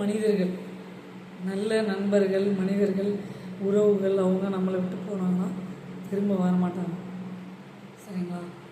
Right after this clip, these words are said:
மூணாவது என்ன? முடிஞ்சு போன விஷயத்தை பேசி எந்த பிரயோஜனமும் இல்லை. நீ நடக்க போற விஷயத்தை மட்டும் பார்க்கணும். காலம்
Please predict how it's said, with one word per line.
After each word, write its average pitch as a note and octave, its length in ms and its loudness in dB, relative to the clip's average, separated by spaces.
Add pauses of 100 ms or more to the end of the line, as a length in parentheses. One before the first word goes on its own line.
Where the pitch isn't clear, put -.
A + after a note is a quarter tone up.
(200)
மூணாவது A#3 420 -4 (100)
என்ன? F#3 120 2 (2500)
முடிஞ்சு C#4+ 420 -4
போன G#3+ 300 -2
விஷயத்தை F#3+ 400 -6
பேசி G#3+ 380 -2
எந்த G3 200 -2
பிரயோஜனமும் F#3 460 0
இல்லை. F3+ 120 0 (520)
நீ G3 60 -4 (260)
நடக்க F#3 240 2 (120)
போற F#3+ 140 2 (100)
விஷயத்தை - 380 -4
மட்டும் - 260 -8 (680)
பார்க்கணும். F#3 360 -2 (340)
காலம் B3+ 440 2